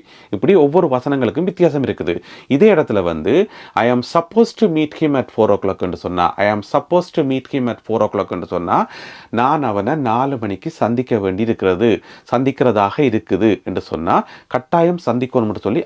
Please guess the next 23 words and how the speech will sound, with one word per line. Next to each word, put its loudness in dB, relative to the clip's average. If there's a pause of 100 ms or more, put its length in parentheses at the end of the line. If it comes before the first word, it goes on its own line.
அவசியம் -4
இல்ல. -4 (360)
கட்டாயம் 0
நாலு 2
மணிக்குத்தான் -2
சந்திக்கணும் 0
என்று -4
சொல்லி 0
எந்த 0
விதமான 0
அவசியமும் -2
இல்ல. 0 (340)
மூன்றே 0
முக்காலுக்கும் -2
சந்திக்கலாம், 2 (300)
நாலரைக்கும் 0
சந்திக்கலாம், 2 (320)
சந்திக்காம 0
கூட -2
விடலாம். 0 (160)
நான் 2
இங்கே 2
அதை 4